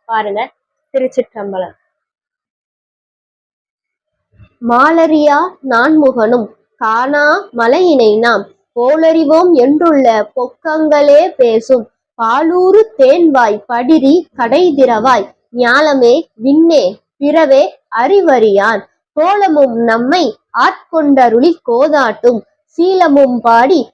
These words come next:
சிவனே சிவனே என்று ஓலம் இடினும் உணராய் உணராய்கான் ஏல குழலி பரிசேலோர் எம்பாவாய். தோழி ஒருத்தி வீட்டுல தூங்கிட்டு இருக்கா.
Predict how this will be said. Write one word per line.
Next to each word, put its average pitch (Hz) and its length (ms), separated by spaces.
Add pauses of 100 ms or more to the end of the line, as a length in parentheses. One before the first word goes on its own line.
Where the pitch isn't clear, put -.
(100)
சிவனே 277 640
சிவனே 311 640
என்று 233 580 (100)
ஓலம் 285 580
இடினும் 262 400 (240)
உணராய் 294 580
உணராய்கான் 254 840 (280)
ஏல 277 640
குழலி 277 560
பரிசேலோர் 269 880
எம்பாவாய். 202 840 (1300)
தோழி 339 420
ஒருத்தி 262 520
வீட்டுல 277 260
தூங்கிட்டு 277 600
இருக்கா. 214 360